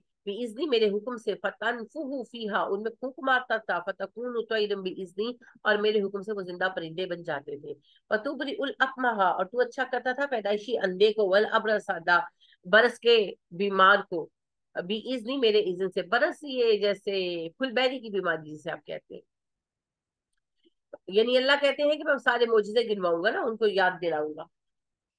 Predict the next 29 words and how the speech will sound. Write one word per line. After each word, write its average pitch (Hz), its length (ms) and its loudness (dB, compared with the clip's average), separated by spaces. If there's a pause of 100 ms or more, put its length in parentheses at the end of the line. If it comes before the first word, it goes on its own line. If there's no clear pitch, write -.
(160)
और 190 560 4
उनको 285 240 -2
तो 440 140 -2
ऐसे 285 220 0
ही 330 100 -6
याद 262 220 0
आई, 226 180 -2
हमारे 262 340 2
बयान 254 300 -2
के 233 200 -6
लिए 233 160 -2
हो 202 200 2
रहा 196 120 2
है 190 60 2
असल 196 200 -6
में, 202 80 -2
हमें 214 200 0
समझाने 202 440 -4
के 185 100 -8
लिए 202 80 -4
कि 214 80 -8
वो 233 80 0
सब 254 160 -6
कुछ 294 180 -12
तो 294 60 -4
अल्लाह 262 180 0
की 269 120 -10
देन 262 260 -6
थी। - 220 -12